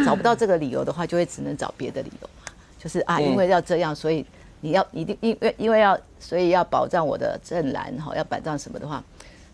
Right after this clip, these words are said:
Speaker 1: 那个理由都不是有关你的理由，
Speaker 2: 嗯。
Speaker 1: 而是因为什么什么原因要投给他，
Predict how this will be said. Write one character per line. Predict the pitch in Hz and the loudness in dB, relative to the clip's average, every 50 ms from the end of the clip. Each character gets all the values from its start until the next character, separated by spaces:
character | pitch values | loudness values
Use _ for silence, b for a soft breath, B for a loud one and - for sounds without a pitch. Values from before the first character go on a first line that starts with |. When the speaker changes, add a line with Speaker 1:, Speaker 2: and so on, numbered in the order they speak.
| - - | -12 -2
Speaker 1:
那 | - 233 | 0 4
个 | 208 190 | 4 4
理 | 160 147 135 | 4 2 0
由 | 135 139 | -2 0
都 | - 190 185 | 2 0 0
不 | 185 - | 0 -4
是 | 143 - - 160 147 113 113 B B B B B B B B B - - - - - - - - - - | -10 -8 -6 -6 -6 -6 -10 B B B B B B B B B -20 -20 -20 -20 -20 -20 -20 -20 -20 -8
有 | - 156 165 | -4 -2 -2
关 | - 180 185 185 185 | 0 0 0 0 -2
你 | 156 123 | -4 -6
的 | - 95 | -6 -8
理 | - - - - | -10 -10 -10 -10
由， | - - - - - - | -12 -12 -12 -16 -8 0
Speaker 2:
嗯。 | 160 165 | 2 2
Speaker 1:
而 | 156 135 | 2 2
是 | - 190 165 - - - - - - | 2 0 -2 -4 -6 -14 -20 -12 -4
因 | 202 202 214 | -4 0 2
为 | 220 196 170 | 2 2 2
什 | - - - | 0 -2 -8
么 | 139 | -8
什 | 131 - | -8 -6
么 | - | -8
原 | 123 123 - - | -8 -8 -8 -10
因 | - 123 | -10 -6
要 | 123 - 156 | -4 -4 -4
投 | - 147 - | -4 -6 -10
给 | - - - | -10 -12 -12
他， | - 151 - - | -10 -10 -12 -12